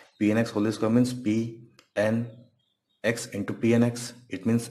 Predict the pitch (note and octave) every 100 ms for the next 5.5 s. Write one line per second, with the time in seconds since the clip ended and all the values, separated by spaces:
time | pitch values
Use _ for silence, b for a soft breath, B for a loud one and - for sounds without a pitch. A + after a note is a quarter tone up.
0 | - G#2 A#2+ A2+ G2+ G#2 - G#2 - -
1 | E2+ E2 - _ G2 G2 D#3+ E3 B B
2 | B - A#2+ - - - - - G2 G2+
3 | A2+ G2+ G2 G#2+ C3 - F#2 F2+ - E2+
4 | F#2 F2+ B2 B2 - - G2 - G#2+ G#2
5 | - A#2+ E3+ -